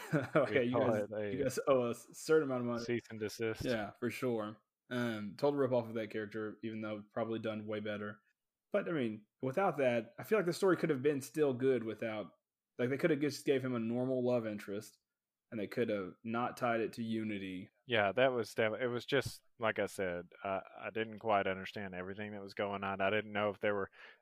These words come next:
Speaker 2: past issues that I should have read before I got into it,
Speaker 1: Mm-hmm.
Speaker 2: you know, but, uh,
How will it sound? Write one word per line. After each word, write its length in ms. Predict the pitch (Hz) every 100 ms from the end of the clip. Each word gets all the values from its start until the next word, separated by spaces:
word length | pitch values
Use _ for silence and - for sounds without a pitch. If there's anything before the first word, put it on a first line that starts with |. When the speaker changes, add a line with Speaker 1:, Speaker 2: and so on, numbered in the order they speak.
| -
Speaker 2:
past 380 | - 117 107 -
issues 400 | 110 - 117 104
that 140 | 107
I 80 | 104
should 220 | - 117
have 220 | 107 98
read 400 | 104 104 104 104 -
before 440 | 95 - 107 104
I 100 | 98
got 220 | 98 98
into 420 | 101 107 - 113
it, 220 | 107 107 - -
Speaker 1:
Mm-hmm. 320 | 110 104 107 _ _ _
Speaker 2:
you 140 | 101 101
know, 300 | 98 98 92 -
but, 200 | 101 95
uh, 340 | 92 90